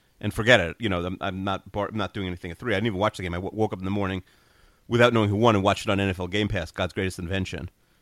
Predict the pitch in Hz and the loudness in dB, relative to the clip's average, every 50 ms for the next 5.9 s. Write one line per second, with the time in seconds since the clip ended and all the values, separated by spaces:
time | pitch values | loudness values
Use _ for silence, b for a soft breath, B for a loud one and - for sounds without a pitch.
0 | _ - - - - 127 117 110 104 101 98 98 - _ _ _ _ _ _ _ | _ -12 -2 4 6 8 8 8 8 6 4 0 -4 _ _ _ _ _ _ _
1 | _ - 104 104 101 95 92 92 92 92 90 90 90 92 90 90 92 110 _ - | _ -2 2 2 4 4 4 2 2 2 0 0 0 -2 -2 -4 -4 -8 _ -12
2 | - - - 123 127 135 139 135 - - 156 151 135 117 117 117 127 127 120 104 | -4 -2 0 0 0 0 -2 -2 0 2 4 6 6 8 8 6 6 6 4 4
3 | - 127 123 123 110 92 82 82 80 - 101 - 139 123 107 95 92 101 101 92 | 4 4 2 2 2 -2 -2 -4 -8 -8 -2 0 2 4 4 4 2 2 0 0
4 | 78 - - _ _ - - 104 101 - 113 107 - 147 135 113 113 107 - 123 | -2 -6 -12 _ _ -6 -6 -6 -6 -6 -6 -4 -4 -2 0 0 -2 -2 -2 -4
5 | 104 - 113 101 117 113 110 104 - - - 113 107 104 101 101 98 101 | -4 -4 -2 0 0 2 0 0 -2 -2 -2 -2 0 0 0 -2 -2 -4